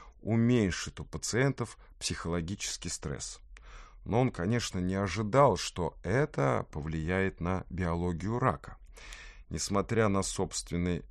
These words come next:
скептицизм, он обнаружил, что групповая психотерапия увеличило продолжительность жизни пациенток в среднем на восемнадцать месяцев.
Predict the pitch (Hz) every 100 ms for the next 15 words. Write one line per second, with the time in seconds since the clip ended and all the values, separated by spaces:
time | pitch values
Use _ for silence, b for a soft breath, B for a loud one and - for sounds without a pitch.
0 | - - - 90 - 92 - 180 156 113
1 | 92 - 92 113 101 110 120 131 95 85
2 | 78 - 98 90 B B B - 87 101
3 | - 107 110 117 98 78 71 B B B
4 | - - - - - 80 95 - 165 123
5 | 98 B B B - 98 98 107 101 139
6 | - 123 131 87 87 87 80 98 107 85
7 | 85 73 85 95 78 71 69 - 101 139
8 | 139 127 - b b - - 117 110 107
9 | 95 85 92 - b - 87 - 82 80
10 | 85 92 - - 85 85 - - - -